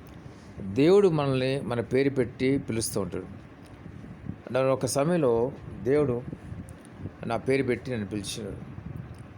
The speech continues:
ఒకవేళ మా నాన్నగారు పిలిచారేమో అని నేను మా నాన్నగారి దగ్గరికి వెళ్ళి పిలిచామన్నాను అంటే, "లేదన్నారు." అలా రెండుసార్లు దేవుడు మరి నేను ప్రార్థన చేసుకునే సమయాల్లో నన్ను పిలవడం జరిగింది.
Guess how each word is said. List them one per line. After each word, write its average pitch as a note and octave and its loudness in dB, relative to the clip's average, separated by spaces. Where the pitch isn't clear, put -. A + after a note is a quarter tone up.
ఒకవేళ D3 2
మా C#3 -2
నాన్నగారు D3 2
పిలిచారేమో C3 -2
అని B2+ -2
నేను A#2+ -2
మా A2 -2
నాన్నగారి A#2 -2
దగ్గరికి G#2+ -6
వెళ్ళి G#2+ -6
పిలిచామన్నాను G#2+ -4
అంటే, F#2+ -6
"లేదన్నారు." G2 -2
అలా D#3 2
రెండుసార్లు D#3 2
దేవుడు B2+ 2
మరి A2 -2
నేను G#2 -4
ప్రార్థన A2 -2
చేసుకునే G#2 -4
సమయాల్లో G2 -4
నన్ను G#2 -2
పిలవడం G2+ -2
జరిగింది. F2 -6